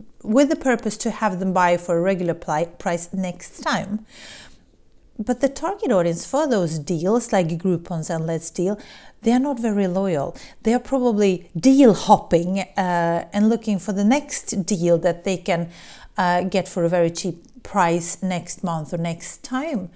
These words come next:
So the probability of them coming back to you and buying for regular p-,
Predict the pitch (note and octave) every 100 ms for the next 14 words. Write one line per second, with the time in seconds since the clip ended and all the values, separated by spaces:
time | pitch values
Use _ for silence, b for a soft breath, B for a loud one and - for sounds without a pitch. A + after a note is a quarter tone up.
0 | B B B - - B3+ A#3+ G#3+ A#3+ -
1 | B3+ A#3+ G#3+ C#4 D#4+ C4+ F#3+ F3 G#3+ G3+
2 | G#3 A3 G3+ A#3+ D#4 - - F#3 E3+ F3+
3 | G#3+ G3+ F#3 E3+ G3+ G3 A#3 B3 A3 G#3+